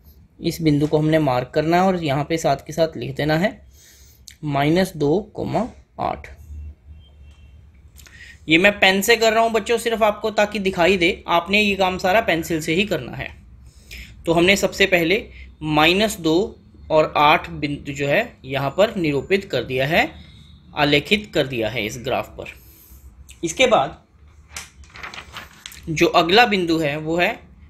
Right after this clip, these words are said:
माइनस एक कॉमा सात, यानी कि एक्स अक्ष पर माइनस एक, वाई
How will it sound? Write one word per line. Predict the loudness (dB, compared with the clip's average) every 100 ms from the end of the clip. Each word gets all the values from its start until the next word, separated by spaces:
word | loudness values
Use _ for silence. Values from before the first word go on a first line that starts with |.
| -14 -2
माइनस | 2 4 2 4
एक | 2 2
कॉमा | -2 0 -2
सात, | -2 -6 -8 -18 -10
यानी | -4 -2 0
कि | -2 -2
एक्स | -2 -4 -4
अक्ष | -6 -6
पर | -4 -2
माइनस | -2 -4 -4 -4
एक, | -4 -8 -20 -18 -16
वाई | -10 2 4 4